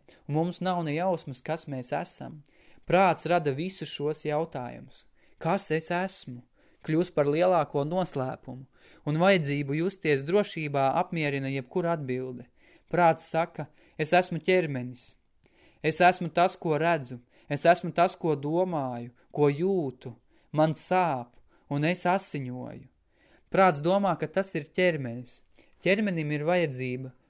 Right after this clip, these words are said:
bet prāts saka, "Man vajag." Prāts uztver ķermeni personiski, jo cenšas saprast, kas tas ir. Tas ir pilnīgi normāli, ka vienā brīdī prāts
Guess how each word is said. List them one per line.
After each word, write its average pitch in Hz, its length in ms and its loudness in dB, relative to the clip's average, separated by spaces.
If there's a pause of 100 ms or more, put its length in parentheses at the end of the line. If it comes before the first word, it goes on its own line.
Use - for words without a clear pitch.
bet 139 200 -4
prāts 165 280 2
saka, 165 420 -4 (200)
"Man 160 360 0
vajag." 127 460 -8 (540)
Prāts 180 340 6
uztver 180 360 0
ķermeni 175 460 -2
personiski, 127 1000 -6 (260)
jo 147 120 4
cenšas 185 380 0
saprast, 175 580 0
kas 170 220 -2
tas - 240 -10
ir. 151 320 -4 (460)
Tas - 160 -4
ir 160 160 2
pilnīgi 196 480 4
normāli, 175 560 2
ka 156 80 -2
vienā 165 260 -2 (100)
brīdī 160 360 0
prāts 170 480 -2